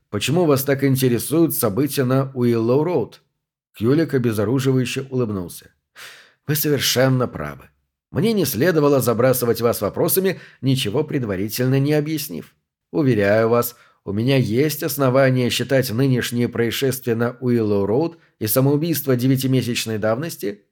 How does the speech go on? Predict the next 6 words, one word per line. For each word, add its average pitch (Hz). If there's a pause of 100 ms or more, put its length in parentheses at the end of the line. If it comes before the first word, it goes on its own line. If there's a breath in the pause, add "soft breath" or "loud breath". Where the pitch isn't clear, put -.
взаимосвязанными. 101 (580)
Вам 127
известно 147
имя 151
Бориса 139
Прижляка?" 120